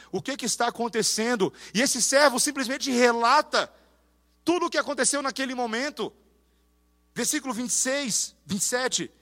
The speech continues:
"Veio teu irmão e teu pai mandou matar um novilho cevado, porque o recuperou com saúde." O irmão dele,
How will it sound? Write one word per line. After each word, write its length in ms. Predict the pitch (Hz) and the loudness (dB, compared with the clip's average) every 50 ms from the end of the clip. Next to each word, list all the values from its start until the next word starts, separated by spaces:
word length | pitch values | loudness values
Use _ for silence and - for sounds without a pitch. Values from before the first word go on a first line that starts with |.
| _ - - - | _ -20 -18 -6
"Veio 300 | 131 - 247 294 285 277 | 0 2 2 2 2 -2
teu 180 | 269 254 247 | -4 -4 -4
irmão 400 | 226 196 190 202 240 285 302 277 | -2 -2 0 2 2 2 2 0
e 60 | 226 | 0
teu 200 | 170 - 240 226 | -2 -2 -4 -4
pai 320 | 196 - - 233 240 277 285 | -4 -4 -4 -2 0 0 0
mandou 380 | 269 247 240 208 170 240 269 | 0 0 -2 -2 -2 -2 -4
matar 420 | 269 254 233 202 - - 240 254 254 | -2 0 -2 -2 0 -2 -2 0 0
um 80 | 254 | 0
novilho 480 | 233 226 208 180 143 156 277 294 262 269 | 0 -2 -2 -4 -6 -6 -6 -6 -4 -4
cevado, 840 | - - 262 262 214 - - - 180 196 208 208 196 165 196 170 - - - - - _ | -4 -2 -2 -4 -4 -6 -6 -6 -4 -2 0 -2 -2 -2 -6 -8 -8 -10 -18 -20 -20 _
porque 300 | _ 208 208 - - 226 | _ -6 -6 -4 -2 -2
o 100 | 220 208 | -2 -2
recuperou 960 | 175 151 131 180 269 311 302 - 285 - - 240 240 208 185 175 180 190 196 - - _ _ _ _ _ | -2 -2 -2 0 0 -2 -2 -6 -12 -10 -4 -2 0 2 2 2 0 0 -2 -4 -10 _ _ _ _ _
com 340 | - 185 196 190 185 196 185 - _ _ _ _ _ _ _ _ | -2 0 0 2 0 -2 -4 -10 _ _ _ _ _ _ _ _
saúde." 1080 | _ - - - - 202 180 165 147 131 147 156 156 156 147 - - 147 175 156 117 - _ _ _ _ _ _ _ _ _ _ _ _ _ _ _ _ _ _ _ _ _ _ _ _ _ _ _ _ _ _ _ _ _ _ _ _ _ _ _ _ _ _ _ _ _ _ _ _ _ _ _ - | _ -6 -4 -4 -4 -4 -4 -6 -6 -4 -2 0 0 0 0 0 0 0 -2 -4 -6 -10 _ _ _ _ _ _ _ _ _ _ _ _ _ _ _ _ _ _ _ _ _ _ _ _ _ _ _ _ _ _ _ _ _ _ _ _ _ _ _ _ _ _ _ _ _ _ _ _ _ _ _ -10
O 120 | 180 190 | -8 -8
irmão 580 | 156 165 147 151 170 196 226 240 254 254 247 226 | -6 -8 -8 -4 0 2 4 4 4 2 0 -6
dele, 580 | 156 127 190 208 202 180 156 143 131 120 113 | -8 -4 0 0 0 0 -2 -4 -10 -12 -12